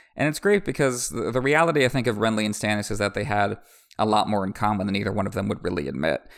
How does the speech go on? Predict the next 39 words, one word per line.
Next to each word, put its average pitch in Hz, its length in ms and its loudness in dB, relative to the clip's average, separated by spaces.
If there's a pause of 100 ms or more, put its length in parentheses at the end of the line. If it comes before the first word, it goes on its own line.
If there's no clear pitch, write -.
(180)
And - 160 -6
they 117 40 0
were 107 100 2
very 104 200 4
stubborn 120 640 4
and 101 200 -2
prideful 104 600 2
and 95 140 -2
childish, 98 600 0
and 104 120 -2
that's 101 180 0
what - 140 -4
brought - 220 -2
them 92 100 -8
down. 160 440 2 (300)
And 120 180 2
Stannis 127 360 2
got 107 200 4
to 120 80 2
Renly 107 240 4
first, - 360 2
but 107 120 2
Renly 101 300 2
could 110 120 -2
have 95 100 0
easily 95 220 0
killed 98 200 -2
Stannis 76 400 -2
there 73 140 0
at - 60 -2
Storm's - 320 -2
End 76 180 -2
if - 60 -2
things - 240 -2
had - 80 -12
gone 82 160 0
a 78 40 -4
little - 140 -6
differently. 123 580 2